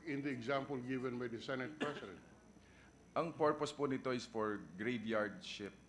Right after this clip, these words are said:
Speaker 2: uh, for yung from six P M to six A M, Mister President.
Speaker 1: Okay. <clears throat> If that is the purpose of the measure.
Speaker 2: The measure.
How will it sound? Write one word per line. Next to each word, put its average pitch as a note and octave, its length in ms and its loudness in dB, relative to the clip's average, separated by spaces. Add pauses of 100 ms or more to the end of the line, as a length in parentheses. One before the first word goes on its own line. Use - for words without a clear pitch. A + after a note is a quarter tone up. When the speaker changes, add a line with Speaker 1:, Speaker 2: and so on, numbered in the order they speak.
(600)
Speaker 2:
uh, F#2+ 320 6
for G#2+ 100 -6
yung A#2 240 -2
from A2+ 240 0
six - 400 -6
P B2+ 240 -2
M G2+ 300 -4
to G2+ 80 -10
six - 400 -10
A F2+ 80 -8 (160)
M, D#2+ 140 -12 (340)
Mister E2+ 180 -14
President. - 480 -14 (1120)
Speaker 1:
Okay. A2 400 -12 (1400)
<clears throat> B2+ 240 -4 (1000)
If B2+ 140 -8
that D#3 200 -2
is C#3 120 -4
the C#3+ 100 -2
purpose D#3 540 -2
of C#3+ 140 -4 (140)
the C3 260 -2
measure. C#3 400 -4
Speaker 2:
The G#2 80 0
measure. G#2 400 -2